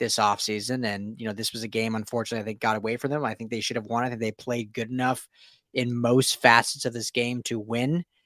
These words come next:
and, uh, escape Cincinnati two and one. And going into Indianapolis, you know, a team that,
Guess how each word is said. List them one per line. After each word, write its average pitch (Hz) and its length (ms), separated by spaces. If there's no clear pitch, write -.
and, 120 420
uh, 117 340
escape 127 480
Cincinnati 123 840
two 135 160
and 127 100
one. 139 360
And 117 160
going 127 240
into 120 320
Indianapolis, 131 880
you - 80
know, 127 140
a 127 60
team 127 340
that, 123 280